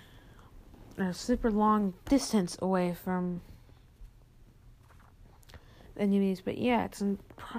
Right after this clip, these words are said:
that's in the end this half of the episode. So we see with the meta check, the meta check quiz, or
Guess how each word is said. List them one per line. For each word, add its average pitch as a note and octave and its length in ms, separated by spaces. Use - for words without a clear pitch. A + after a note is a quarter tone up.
that's - 260
in A3 120
the G3 180
end A3 280
this - 260
half - 280
of - 60
the - 60
episode. G#3 460
So G#3+ 120
we A3 180
see - 240
with A#3 160
the G3+ 220
meta C#4 180
check, G#3+ 240
the G3 80
meta G#3 220
check - 240
quiz, A#3 520
or F3 220